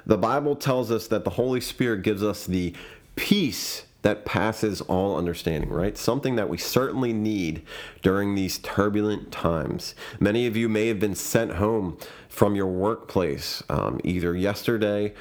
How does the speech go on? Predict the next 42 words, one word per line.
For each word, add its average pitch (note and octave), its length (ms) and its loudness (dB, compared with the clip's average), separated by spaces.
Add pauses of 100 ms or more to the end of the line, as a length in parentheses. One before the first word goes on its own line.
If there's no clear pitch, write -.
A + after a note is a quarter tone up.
(280)
or, F2+ 500 0 (100)
um, D2+ 420 0 (340)
last F2+ 400 2
week, - 480 -2 (260)
and G2 180 4
you're G#2+ 200 0
uncertain, A#2 840 0
you're F#2 220 2
worried, G2 640 0 (220)
you're G2 140 4
not G2+ 300 0
sure G#2+ 560 0 (560)
if G#2 160 2
you're G#2 100 2
gonna G#2+ 160 2
be G#2 120 2
able G#2 160 2
to G2+ 60 2
make G2 360 0
it, - 160 -2
if D#2+ 160 -2
you're G#2 80 2
gonna G#2+ 180 0
recover G#2 540 0
from E2+ 240 0
this. D2+ 180 -2
You're G2+ 100 2
not G#2+ 160 0
sure - 180 0
if - 100 -4
the A2 60 0
country - 600 -2 (440)
is F#2+ 180 0
going F#2+ 280 0
to F#2 80 0
be, E2+ 340 -2 (520)
um, A1 380 -2 (460)
able F#2+ 260 2
to - 120 -4
recover E2 460 0
from C#2+ 240 -2
this. - 360 -6